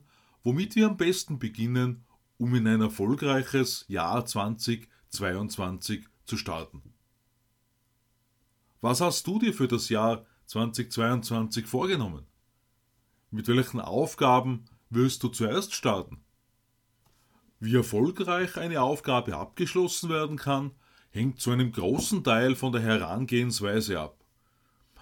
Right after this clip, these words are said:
Dazu sprechen wir heute über einige Punkte, die unsere Entscheidungen enorm beeinflussen, mit welchen Aufgaben wir beginnen und was wir lieber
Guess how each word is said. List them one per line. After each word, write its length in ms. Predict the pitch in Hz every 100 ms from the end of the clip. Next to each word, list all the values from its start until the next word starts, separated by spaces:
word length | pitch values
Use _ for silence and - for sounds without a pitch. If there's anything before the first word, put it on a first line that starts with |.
| -
Dazu 220 | 113 117 143
sprechen 480 | - 95 123 208
wir 160 | 196 175
heute 300 | 175 185 190
über 300 | 190 147 143
einige 420 | 104 135 190 190
Punkte, 640 | 185 160 170 156 - 160 - _ _ -
die 120 | 110
unsere 580 | - 131 185 208 175 170
Entscheidungen 760 | 156 139 104 113 143 143 143 -
enorm 460 | 107 113 107 123 135
beeinflussen, 760 | 123 95 123 117 101 - 67 - _ _ _ _ _
mit 140 | 107 107
welchen 340 | 113 117 113
Aufgaben 680 | 76 135 170 - 143 135 135 -
wir 220 | 113 127 127
beginnen 640 | 113 113 151 185 185 185 _ _ _
und 200 | - 123
was 320 | 107 104 139 160
wir 100 | 139
lieber 540 | 107 120 131 135